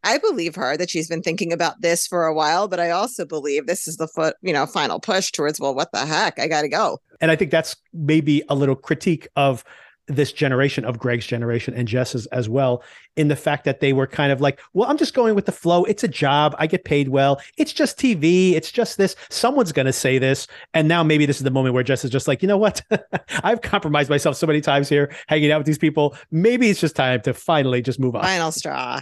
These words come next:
Speaker 1: Yeah. <laughs>
Speaker 2: Yeah. Can you imagine among her social fr-, her social group? <laughs> They're like, "What's your job exactly?"
Speaker 1: Really?
Speaker 2: That guy? <laughs>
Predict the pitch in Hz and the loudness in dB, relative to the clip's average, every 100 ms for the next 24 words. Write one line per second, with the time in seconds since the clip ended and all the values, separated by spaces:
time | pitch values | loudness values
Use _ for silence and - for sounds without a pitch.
0 | - 170 180 139 - _ - 302 - 240 | -4 0 0 -2 -8 _ -4 -4 -2 -4
1 | 269 - - 240 _ - 226 _ _ _ | -4 -6 -8 -8 _ -8 -8 _ _ _
2 | - 151 123 143 131 127 131 123 131 120 | -2 -2 0 0 0 0 -2 0 -2 -2
3 | 123 123 - 147 139 127 127 110 127 123 | -4 -4 -2 -2 -2 -4 -4 -2 -2 -2
4 | - 131 127 120 123 - - 208 - 151 | -2 -4 -2 -2 -4 -8 -4 -4 0 0
5 | 147 - 127 160 - 220 233 247 226 240 | 0 0 0 0 0 0 2 2 2 0
6 | 247 - - - _ - 139 143 170 170 | -2 -10 -20 -20 _ -8 -4 0 2 4
7 | 151 - 302 339 349 165 - - | 4 4 4 4 2 -2 -8 -6